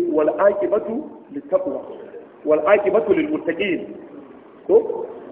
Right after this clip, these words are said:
To kaga akwai hadisin manzo sallallahu alaihi wa sallam inda annabi yake cewa, "Muru auladakum bis salati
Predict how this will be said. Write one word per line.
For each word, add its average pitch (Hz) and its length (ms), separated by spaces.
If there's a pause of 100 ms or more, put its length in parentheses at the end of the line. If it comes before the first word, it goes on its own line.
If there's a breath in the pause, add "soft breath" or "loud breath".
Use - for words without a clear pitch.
(1300)
To - 60
kaga 202 360
akwai 233 220
hadisin 208 420
manzo 170 420
sallallahu 185 560
alaihi 160 240
wa 156 120
sallam 202 280 (1900)
inda 190 460 (1040)
annabi 175 280
yake 170 220
cewa, 160 460 (380)
"Muru 175 360
auladakum 185 600
bis 170 160
salati 196 460